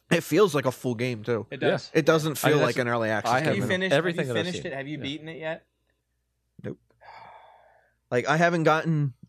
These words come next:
Speaker 1: I, like I said, I only beat the guy on the dock. Like, that's as far as I've gotten.
Speaker 2: It's hard.
Speaker 1: It's a hard game. It, it, I, I mean, I've only maybe dumped about eight hours into the game
Speaker 3: Yeah.
Speaker 1: so far,
Speaker 3: Yeah.
Speaker 1: but it, it's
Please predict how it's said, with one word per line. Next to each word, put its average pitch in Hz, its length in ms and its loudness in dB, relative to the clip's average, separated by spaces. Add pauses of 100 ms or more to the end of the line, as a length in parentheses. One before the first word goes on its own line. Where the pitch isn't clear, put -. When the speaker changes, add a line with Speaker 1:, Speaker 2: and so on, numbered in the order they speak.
(140)
Speaker 1:
I, 131 120 0
like 143 160 2
I 143 40 2
said, 131 220 2
I 110 100 0
only 120 180 0
beat 120 260 -2
the 127 60 -4
guy 120 200 0
on 113 140 -4
the 101 80 -8
dock. - 380 -8 (600)
Like, 110 180 -4
that's 123 220 0
as 123 100 -4
far 139 320 2
as 120 100 -2
I've 120 120 0
gotten. 107 380 -2 (640)
Speaker 2:
It's - 80 -20
hard. 120 300 -6 (180)
Speaker 1:
It's 175 160 4
a 123 100 4
hard 131 340 0
game. 107 240 -4
It, 131 140 2
it, 143 160 -4
I, 139 220 2 (400)
I 196 60 0
mean, 185 200 6
I've 175 140 4
only 190 160 4
maybe 156 280 2
dumped 131 340 0
about 120 340 0
eight 120 160 -2
hours 113 360 0
into 131 160 0
the 135 120 -2
game 135 340 -6
Speaker 3:
Yeah. 143 160 2
Speaker 1:
so 139 140 0
far, 135 360 0
Speaker 3:
Yeah. 95 120 -8 (280)
Speaker 1:
but 123 160 4
it, 117 120 0
it's - 600 -2